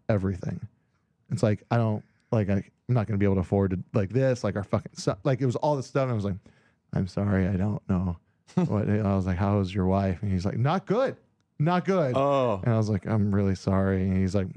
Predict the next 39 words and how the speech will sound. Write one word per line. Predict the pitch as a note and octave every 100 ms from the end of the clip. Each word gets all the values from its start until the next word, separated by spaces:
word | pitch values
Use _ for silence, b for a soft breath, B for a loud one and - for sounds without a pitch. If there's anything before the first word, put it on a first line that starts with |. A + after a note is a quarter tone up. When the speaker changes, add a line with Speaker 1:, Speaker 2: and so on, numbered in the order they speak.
| - - -
Speaker 1:
and | A2+
just | A2
kinda | - G#2+
stopped | A2 G2
talking | G#2+ G#2+ A2
to |
me. | G#2 G2+ B B B -
And | A2
then |
they | G#2
called | A#2 B2+
my | A#2+
name. | A2+ A2+
They |
said, | G#2 G#2+
"All | A#2+
right, | A#2+
you're | A#2 A#2
all | A2+
right, | A2 - _ -
ready | A#2+ G#2+
to |
go." | G2+ A#2 G#2+ F#2+ _ _ _ _ _ _ _ - -
Um, | B2+ A2 G#2 G#2 G2 b b b b -
I, | A#2 A2 - _ -
I |
realized | A#2 A#2+ A#2+ A2 G#2+
that | A2 G#2 - _ _ _
I | -
had, | A2+ G#2+ G#2 G#2 A#2 -
I | B2+
didn't | D3
have | C#3
a | A2
cell | - B2
phone | A2+ G2+ F#2+ - -
at | A2
the | -
time, | A2+ F#2 F#2